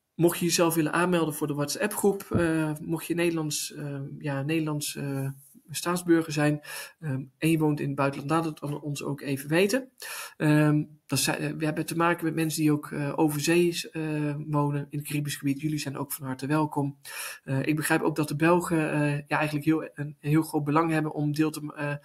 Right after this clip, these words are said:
uit te maken van zo'n groep. En ja, ook hierin hoop ik, eh, dat, eh, ja, de leiders in België,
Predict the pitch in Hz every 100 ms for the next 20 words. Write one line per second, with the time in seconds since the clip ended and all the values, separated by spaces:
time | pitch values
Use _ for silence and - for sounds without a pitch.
0 | - - - - - 151 139 139 143 139
1 | 143 131 135 131 139 135 135 135 147 131
2 | - 151 - 165 165 160 156 - 143 160
3 | 156 - - 151 143 139 - - - -
4 | 131 127 131 131 - 139 135 139 151 156
5 | 147 139 139 143 143 - 139 135